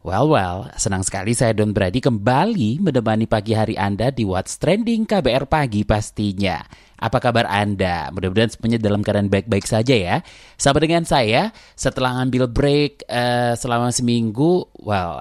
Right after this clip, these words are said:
ya lumayan nge-charge sih, walaupun nggak kemana-mana, tapi,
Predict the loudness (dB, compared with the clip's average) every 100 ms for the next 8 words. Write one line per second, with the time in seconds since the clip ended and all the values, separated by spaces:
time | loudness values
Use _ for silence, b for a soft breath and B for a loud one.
0 | -10 -4 -2 -2 -2 -2 -2 0 -2 -2
1 | -4 -6 -4 -4 -6 -8 -8 -4 0 0
2 | 0 0 0 0 0 0 2 0 0 -2
3 | -6 b b b -4 0 0 2 2 0